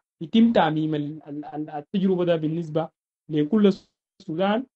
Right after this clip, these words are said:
آه، فيما يتعلق بنشاطات ومشاريع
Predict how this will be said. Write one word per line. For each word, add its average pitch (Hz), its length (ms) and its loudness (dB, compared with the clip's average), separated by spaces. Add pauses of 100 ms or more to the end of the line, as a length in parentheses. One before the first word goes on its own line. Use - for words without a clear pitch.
(200)
آه، 147 300 -6
فيما 202 340 -2
يتعلق 185 460 -4 (720)
بنشاطات 165 600 -2
ومشاريع 147 760 -4